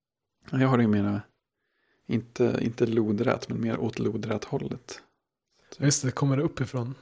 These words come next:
Speaker 2: och ner?
Speaker 1: Ja. Eh, om jag sa, ja, mm, jag tror att jag sa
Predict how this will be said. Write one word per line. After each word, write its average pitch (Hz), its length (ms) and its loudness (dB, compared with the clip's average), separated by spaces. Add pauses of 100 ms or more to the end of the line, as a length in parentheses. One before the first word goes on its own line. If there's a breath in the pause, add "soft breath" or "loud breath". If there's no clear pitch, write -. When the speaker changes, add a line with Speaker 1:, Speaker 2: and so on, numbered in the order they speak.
Speaker 2:
och 147 80 -6
ner? 127 300 -4 (1600)
Speaker 1:
Ja. 110 260 4 (1400)
Eh, - 240 -4 (160)
om 107 160 -2
jag - 100 -4
sa, - 160 -10
ja, 123 200 0 (120)
mm, 127 200 -4
jag 117 140 -4
tror 113 140 0
att - 60 -6
jag 98 100 -6
sa - 100 -12